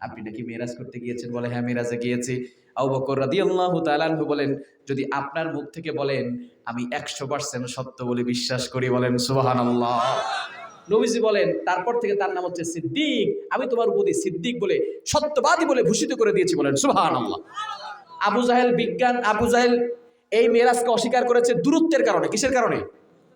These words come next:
কিন্তু বিজ্ঞান বর্তমানে মেরাজকে অস্বীকার করে, মেরাজ মানতে চায় না। কেন মানতে চায় না? আপনি তো আপনার সন্তানকে সায়েন্স পড়াচ্ছেন, ভালো করে বুঝেন। <coughs> আপনার সন্তানকে সায়েন্স পড়াচ্ছেন, ভালো করে বুঝেন। বিজ্ঞান আপনার সন্তানকে শিখাবে,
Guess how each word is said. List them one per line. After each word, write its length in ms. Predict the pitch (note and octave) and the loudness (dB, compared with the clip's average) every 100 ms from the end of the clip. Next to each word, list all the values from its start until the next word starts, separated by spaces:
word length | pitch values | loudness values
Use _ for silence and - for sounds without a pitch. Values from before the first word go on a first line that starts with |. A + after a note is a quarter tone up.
| _ _ _ _ _ _ | _ _ _ _ _ _
কিন্তু 160 | E3+ E3+ | -6 -2
বিজ্ঞান 340 | G3+ G#3+ A3+ | -2 0 0
বর্তমানে 640 | - G3+ G3+ F#3+ E3+ D#3+ - | 2 0 0 0 0 -2 -4
মেরাজকে 340 | F3 G3 G3+ G3 | 0 0 0 -2
অস্বীকার 360 | D#3+ F3+ E3+ | -2 0 0
করে, 140 | C3 B2 | 0 -2
মেরাজ 260 | D#3+ E3 F3 | 0 -2 -2
মানতে 200 | F3 E3+ | -4 -4
চায় 160 | C#3 | -4
না। 80 | G2 - _ _ _ | -6 -10 _ _ _
কেন 160 | F3 G#3+ | -2 0
মানতে 220 | A3 A#3+ | 2 2
চায় 140 | A#3+ | 2
না? 200 | A#3+ - - - _ _ _ _ - | 0 -2 -8 -16 _ _ _ _ -4
আপনি 240 | F#3+ G#3 | -2 0
তো 60 | C4 | 2
আপনার 160 | C4 | 4
সন্তানকে 380 | B3+ B3 B3+ C4 | 2 2 2 2
সায়েন্স 340 | B3+ B3 B3+ B3+ | 0 2 2 2
পড়াচ্ছেন, 320 | A#3 A3 F3+ | 2 2 2
ভালো 140 | F#3 | 2
করে 160 | A3+ A#3 | 4 4
বুঝেন। 400 | - - - - - _ _ _ _ - | 4 2 -2 -4 -12 _ _ _ _ -4
<coughs> 840 | - E4+ E4 - - - A3+ D3+ - - _ _ _ _ _ _ - - | -2 0 0 0 0 0 0 -2 -4 -14 _ _ _ _ _ _ -16 -4
আপনার 260 | - F#3 | -2 0
সন্তানকে 400 | A#3 A3+ A#3 B3 | 0 2 0 0
সায়েন্স 300 | B3 A#3 C4 C4 | 0 2 0 2
পড়াচ্ছেন, 360 | C4 C4 C#4 | 2 2 2
ভালো 160 | A#3+ C4 | 2 4
করে 140 | C#4 | 4
বুঝেন। 280 | C4+ C4+ B3+ - - - _ _ - | 4 4 2 2 -4 -12 _ _ -14
বিজ্ঞান 420 | C#3+ C#4+ C#4+ D4+ | -2 0 2 2
আপনার 240 | C#4+ D4 D4 | 2 2 2
সন্তানকে 460 | C#4+ C4+ D4 C#4+ | 2 -2 -2 -2
শিখাবে, 680 | C4+ C#4+ C#4 G#3 C#3+ - - | -2 0 0 2 0 -2 -8